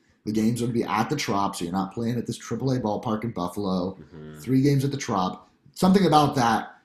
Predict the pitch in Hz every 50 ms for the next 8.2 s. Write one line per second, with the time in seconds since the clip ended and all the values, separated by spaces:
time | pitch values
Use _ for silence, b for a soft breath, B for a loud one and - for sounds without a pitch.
0 | _ _ _ _ _ - 143 143 139 139 135 139 143 139 135 127 117 110 - -
1 | 101 87 - - 85 85 80 82 78 73 - - - - - 110 113 110 117 135
2 | 151 151 151 156 151 143 139 - 143 135 151 135 127 - - 117 117 117 113 110
3 | 107 101 113 147 147 135 - - 131 131 139 135 131 131 - - - 120 131 120
4 | 110 107 120 135 135 123 110 107 101 101 101 98 - b b b b b b b
5 | _ _ _ - 110 - - 131 135 131 127 127 135 120 113 110 - 107 104 98
6 | 101 101 101 - 143 175 180 - - 175 151 127 98 92 - - 156 151 - -
7 | 147 107 90 87 87 76 73 76 78 - - - - - - 120 135 135 139 135
8 | 135 131 135